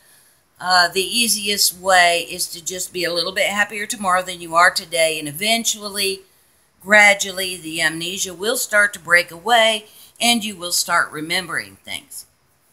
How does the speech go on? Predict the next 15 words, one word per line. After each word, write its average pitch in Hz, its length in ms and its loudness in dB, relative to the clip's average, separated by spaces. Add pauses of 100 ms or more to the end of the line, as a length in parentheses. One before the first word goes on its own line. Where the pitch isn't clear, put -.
(200)
because 190 400 -2
that's 175 420 4
what 160 200 -6
happens 160 560 -2
as 147 240 -4
you 143 100 -12
raise 117 380 -10
your 143 80 -14
vibration. 170 680 0 (1200)
Okay? 220 380 0 (180)
Does 180 140 -14
that 180 140 -2
make 202 160 -6
sense? 226 400 -8 (1700)
Okay. 202 360 -6